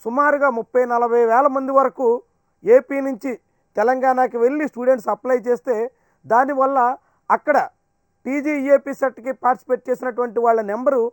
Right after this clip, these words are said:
బాగా పెరిగింది. అదే సమయంలో కాంపిటీషన్ కూడా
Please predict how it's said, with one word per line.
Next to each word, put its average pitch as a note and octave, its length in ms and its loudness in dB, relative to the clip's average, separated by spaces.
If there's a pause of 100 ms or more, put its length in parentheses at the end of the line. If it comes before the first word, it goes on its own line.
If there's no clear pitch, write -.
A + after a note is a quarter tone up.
(220)
బాగా A3 280 0
పెరిగింది. G3+ 520 -8 (680)
అదే C4 180 0
సమయంలో D4 360 -2
కాంపిటీషన్ C4+ 680 -4
కూడా C4+ 200 0